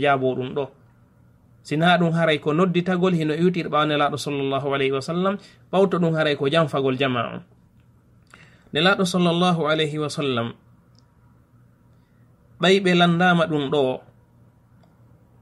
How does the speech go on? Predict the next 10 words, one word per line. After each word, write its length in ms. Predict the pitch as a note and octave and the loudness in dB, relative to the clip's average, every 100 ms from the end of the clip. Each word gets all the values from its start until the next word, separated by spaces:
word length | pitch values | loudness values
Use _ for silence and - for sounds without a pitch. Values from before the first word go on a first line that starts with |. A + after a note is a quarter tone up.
| _ _ _ _ - D#3+ | _ _ _ _ -4 2
Nelaɗo 300 | G3+ F#3+ F3+ | 4 4 2
sallallahu 540 | F#3 E3+ E3 F3 E3 D3+ | 2 0 2 2 2 2
alayhi 200 | D3+ D3+ | 0 -2
wa 80 | D3 | -2
sallama 400 | D#3+ D#3 D#3 D#3+ | -2 -2 0 0
ɗurni 320 | A#3+ F#3+ E3 D3 | 2 4 4 4
landiɗo, 460 | C#3+ C3 B2 A2 G#2 _ _ | 2 -2 -4 -8 -10 _ _
ɓe 60 | D#3 | -4
jaabaki 480 | D#3+ D#3 E3+ D#3 B2+ | 0 2 2 2 -2
mo. 100 | A2 | -12